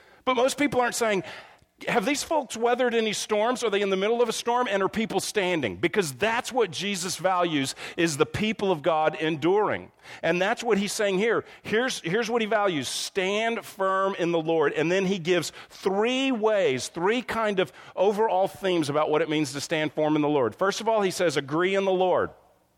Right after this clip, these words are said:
Secondly, he's gonna say, "Rejoice in the Lord." And thirdly, he's gonna say, "Think on the Lord." Think about the Lord. Think on the Lord. So, agree in the Lord,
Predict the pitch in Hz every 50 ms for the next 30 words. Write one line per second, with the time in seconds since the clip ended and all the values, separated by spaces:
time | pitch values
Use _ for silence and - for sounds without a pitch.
0 | _ _ _ _ _ _ - - - - - - - - - 185 196 226 226 220
1 | 208 190 202 175 151 196 180 160 - - 185 170 160 160 156 131 120 165 180 190
2 | 202 - - 190 160 147 139 135 127 120 127 131 139 139 - - - - - -
3 | 156 151 - 196 180 190 190 202 196 175 185 175 143 180 180 160 - - 180 165
4 | 156 - - - 220 214 208 175 175 151 131 120 113 110 104 98 95 82 76 73
5 | - _ _ _ - - - _ _ - - 170 147 170 151 165 165 - - 127
6 | 117 110 101 95 95 - 170 160 139 160 156 147 135 117 101 98 85 80 78 73
7 | - _ - - - - - - - 190 175 156 135 131 - - - - _ _
8 | - 151 147 131 151 175 196 220 240 233 240 240 247 233 208 190 180 180 196 196
9 | 185 175